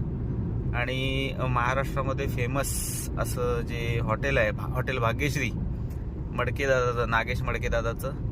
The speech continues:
तर त्या हॉटेलला आम्ही चाललोय. आता आम्ही दोन मिनिटात तिकडे पोहोचू,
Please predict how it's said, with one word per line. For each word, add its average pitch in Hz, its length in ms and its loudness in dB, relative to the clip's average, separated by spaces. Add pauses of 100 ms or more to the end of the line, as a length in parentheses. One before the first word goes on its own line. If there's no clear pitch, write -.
(520)
तर 147 100 0
त्या 170 220 6
हॉटेलला 170 500 4
आम्ही 165 180 2
चाललोय. 139 420 2 (960)
आता 120 280 -2
आम्ही 151 240 0
दोन 160 260 -2
मिनिटात 156 240 0
तिकडे 156 260 -4
पोहोचू, 143 400 -4